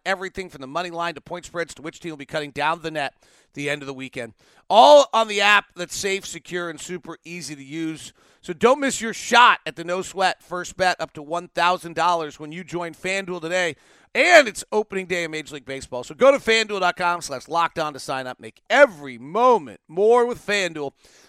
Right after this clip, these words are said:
the official sportsbook of Locked On and the number one sportsbook in America. All right. Uh, I just,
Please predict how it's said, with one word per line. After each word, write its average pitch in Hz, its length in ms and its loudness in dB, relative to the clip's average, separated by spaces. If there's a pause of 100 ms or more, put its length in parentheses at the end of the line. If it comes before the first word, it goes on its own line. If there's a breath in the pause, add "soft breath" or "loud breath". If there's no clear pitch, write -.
the 170 140 0
official 196 480 -2
sportsbook 202 600 -4
of 151 140 -10
Locked 131 320 -4
On 247 460 2 (600)
and 107 160 -16
the 107 140 -18
number 190 380 -4
one 165 240 -8
sportsbook 147 640 -12 (100)
in 117 240 -18 (100)
America. 104 560 -20 (3000)
All 226 120 6
right. 220 220 6 (160)
Uh, 196 380 6 (880)
I 196 140 0
just, - 360 -6